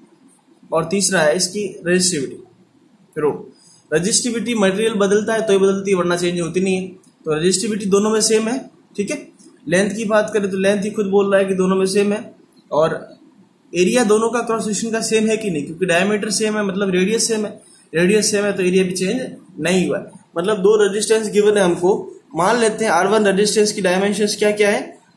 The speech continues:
रो L by A, तो आर टू की भी dimensions क्या होगी, रो L by A। दोनों में कोई variation नहीं है उनकी dimension के अंदर और material के अंदर,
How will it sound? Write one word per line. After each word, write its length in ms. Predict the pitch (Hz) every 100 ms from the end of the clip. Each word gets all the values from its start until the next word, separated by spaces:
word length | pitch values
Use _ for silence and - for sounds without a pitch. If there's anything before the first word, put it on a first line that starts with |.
| 147
रो 140 | 165
L 240 | 196 165
by 180 | 170 180
A, 200 | 190 196 208 - _ _ _ _ - - -
तो 60 |
आर 200 | 185 170
टू 180 | 196 226
की 100 | 220
भी 100 | 233
dimensions 500 | 214 208 214 214 220 214
क्या 120 | 220
होगी, 240 | 214 208 185 - - - 147
रो 460 | 165 185 185 - 135
L 100 | 165
by 220 | 170 175
A। 160 | 175 190 185 - _ 147
दोनों 220 | 165 190
में 140 | 208
कोई 160 | 202 208
variation 420 | 190 196 208 226
नहीं 220 | 208 220
है 60 | 226
उनकी 220 | 214 208
dimension 520 | 208 202 208 214 233
के 100 | 208
अंदर 340 | 214 208 226 233 - -
और 140 | 160 170
material 340 | 175 190 214
के 80 | 208
अंदर, 300 | 220 220 220